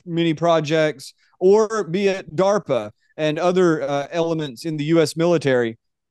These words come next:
uh, it's very clear that either they both converge, they were reading the same sci-fi, they both converged, or they're inspired by the transhumanists. On occasion, you'll have some, like, for instance, the author of, uh, Internet of Bodies,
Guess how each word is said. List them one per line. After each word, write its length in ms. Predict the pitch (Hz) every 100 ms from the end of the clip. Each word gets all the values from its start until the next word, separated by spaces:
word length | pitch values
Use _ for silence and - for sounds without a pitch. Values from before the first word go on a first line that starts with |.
| -
uh, 320 | 165 160 156 151
it's 220 | 202 180 170
very 280 | 277 233
clear 600 | 160 - 247 202 143 123 147
that 280 | 156 147 156
either 400 | 208 190 180 151
they 140 | 156
both 280 | 147 208 196
converge, 540 | 175 151 170 202 190
they 100 | 165
were 100 | 160
reading 240 | 175 214 185
the 60 |
same 220 | 147 180 160
sci-fi, 500 | 160 143 185 190 175
they 100 | 156
both 200 | 175 -
converged, 500 | 160 165 175 147 -
or 420 | 240 233 208 175 _ _
they're 140 | 170 190
inspired 800 | 175 151 - 190 190 170 147 131
by 480 | 151 147 139 127 80
the 120 | 143 135
transhumanists. 680 | 151 143 135 151 135 110 -
On 140 | 190 196
occasion, 760 | - 220 233 220 175 160 135 _ _ _
you'll 120 | 170 170
have 140 | 165
some, 340 | - 180 175
like, 260 | 175 170 151
for 100 | 190
instance, 340 | 180 170 156
the 140 | 160 165
author 360 | 170 165 170 160
of, 360 | 151 143 135
uh, 180 | 135 131
Internet 360 | 175 180 170 160
of 140 | 127
Bodies, 560 | 135 156 160 156 139